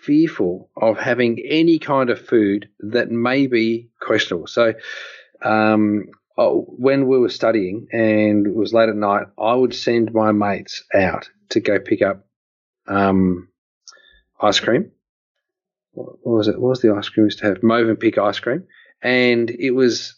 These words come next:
like, it was just delicious. And so we'd nail some Movenpick ice cream together. It was usually Hokey Pokey or Caramelita. And, uh, and it was just the best. Like, it was so great.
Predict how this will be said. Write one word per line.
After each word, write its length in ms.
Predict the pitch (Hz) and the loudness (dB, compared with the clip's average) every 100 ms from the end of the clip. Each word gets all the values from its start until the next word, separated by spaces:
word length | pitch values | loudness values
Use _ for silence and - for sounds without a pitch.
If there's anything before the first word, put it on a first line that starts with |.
| - | -6
like, 240 | - - | -4 0
it 80 | 185 | 0
was 200 | 151 123 | 2 0
just 380 | - 120 - - | 0 -2 -4 -2
delicious. 640 | 117 107 120 123 110 - | 0 2 2 2 -2 -2
And 100 | 101 | -4
so 160 | - 117 | 0 2
we'd 140 | 117 | 2
nail 280 | 113 127 123 | 0 0 -2
some 160 | 120 113 | -2 -2
Movenpick 380 | 104 98 101 104 | -2 -2 -2 0
ice 200 | 110 - | 0 0
cream 220 | 107 104 | -2 0
together. 480 | 104 104 104 104 101 | 0 2 2 0 -2
It 40 | |
was 180 | 104 95 | -4 2
usually 220 | - 107 | 0 2
Hokey 260 | 95 98 98 | 0 -2 -2
Pokey 440 | 101 101 107 104 - - - - | -2 0 0 -2 -4 -20 -16 -4
or 100 | 123 | -2
Caramelita. 640 | - 120 101 101 110 113 - - - - | 0 0 2 0 0 0 -4 -12 -20 -10
And, 380 | - 113 113 113 | -2 2 2 2
uh, 200 | 113 117 | 2 2
and 80 | 113 | 0
it 100 | 123 | 0
was 220 | 123 123 | 0 -2
just 500 | - 151 139 120 - - _ _ _ _ - | -2 0 0 -2 -8 -18 _ _ _ _ -6
the 100 | 113 | -6
best. 560 | - - - - - | -2 -2 -2 -4 -4
Like, 200 | 110 98 | -4 -2
it 60 | 123 | 2
was 240 | 120 104 | 2 2
so 220 | - 113 104 | 0 0 2
great. 320 | 98 90 | 0 -2